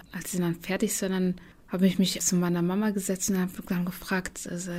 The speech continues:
„Was macht ihr denn hier? Was ist das denn?“ Dann sagt die, „Ja,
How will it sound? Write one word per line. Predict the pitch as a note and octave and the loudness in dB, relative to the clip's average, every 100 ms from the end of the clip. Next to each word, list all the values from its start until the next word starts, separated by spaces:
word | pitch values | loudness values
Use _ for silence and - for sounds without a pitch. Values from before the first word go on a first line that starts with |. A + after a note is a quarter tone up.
| E3+ | -6
„Was | F3 - | -8 4
macht | A3+ B3+ - | 4 4 2
ihr | F3+ | 4
denn | F3 F3+ | 6 6
hier? | F#3 F3+ G3+ - - | 8 6 6 -2 -8
Was | E3+ - | -2 4
ist | - E4+ B3 | 4 6 4
das | G#3 - | 4 4
denn?“ | F3+ F3 - - | 0 0 -10 6
Dann | C#4+ | 8
sagt | G3 E3+ - | 8 2 -2
die, | F3+ | -4
„Ja, | D#3+ | -4